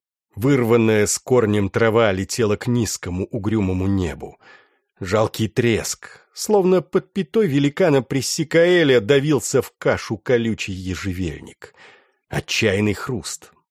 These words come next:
Молодая сосна рухнула навзничь, хотя смерч мимоходом едва коснулся дерева. Спугнутым глухарем вспорхнул пень,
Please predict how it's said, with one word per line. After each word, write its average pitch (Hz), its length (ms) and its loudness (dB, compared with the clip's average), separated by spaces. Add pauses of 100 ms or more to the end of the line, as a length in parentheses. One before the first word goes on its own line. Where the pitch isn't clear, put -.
(120)
Молодая 175 580 4
сосна 160 540 2
рухнула 113 460 0
навзничь, 107 760 -2
хотя 180 340 0
смерч 233 500 -2
мимоходом 156 680 0
едва 175 380 -2
коснулся 98 640 -6
дерева. - 520 -12 (720)
Спугнутым 98 760 -4
глухарем 104 680 0
вспорхнул 117 600 -2
пень, 95 420 -2